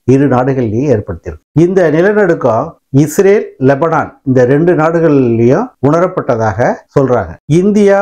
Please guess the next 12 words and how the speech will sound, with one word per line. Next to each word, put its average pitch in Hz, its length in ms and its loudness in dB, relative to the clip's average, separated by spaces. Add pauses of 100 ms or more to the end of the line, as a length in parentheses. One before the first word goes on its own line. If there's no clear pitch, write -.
(120)
உள்பட 156 320 0 (460)
பல்வேறு 160 500 2 (540)
நாடுகள் 139 440 0 (260)
இந்த 131 120 2 (120)
இரு 165 220 4
நாடுகளுக்கும் 160 640 0 (160)
உதவிகரமும் 147 720 0 (280)
நீட்ட 160 280 0
தொடங்கியிருக்காங்க. 110 580 -4 (220)
வாங்க 156 240 -2 (380)
இப்ப 127 200 0 (320)
நிலநடுக்கம்னா 147 720 0